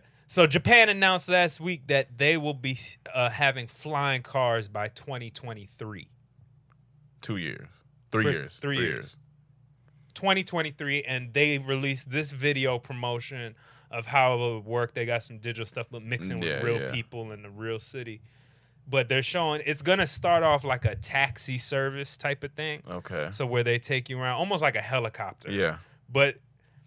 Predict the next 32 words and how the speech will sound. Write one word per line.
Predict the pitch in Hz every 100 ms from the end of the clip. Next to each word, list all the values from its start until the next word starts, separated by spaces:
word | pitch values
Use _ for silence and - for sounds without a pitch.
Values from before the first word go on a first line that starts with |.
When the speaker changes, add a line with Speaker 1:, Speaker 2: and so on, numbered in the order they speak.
| _ _ _
Speaker 1:
they're | 151 302
saying | - 254 160
twenty | - 175 156
twenty-three. | 139 143 127 - 165 143 113 104 -
I'm | 294 214
like, | 131 104 98 - - _ _ _ _ _ _ _ _ _ _ -
Speaker 2:
Yeah, | 90 95 90 85 80 80 - -
I | 101
Speaker 1:
I |
don't | 143 392
Speaker 2:
don't | 381
Speaker 1:
know | 339 277
how | 285
comfortable. | 247 208 196 160 170 180
I, | 214 240 285 294 269
I, |
I | 311
don't | 339 294
know | 240
if | -
we're | 180
ready | 151 165 151
Speaker 2:
'Cause | 135
they | 131 190
Speaker 1:
for |
a | 185
Speaker 2:
going, | 139
that's | 131 185
Speaker 1:
world. | 151
Speaker 2:
going | 139 110
up | 95
high. | 104 104 87 76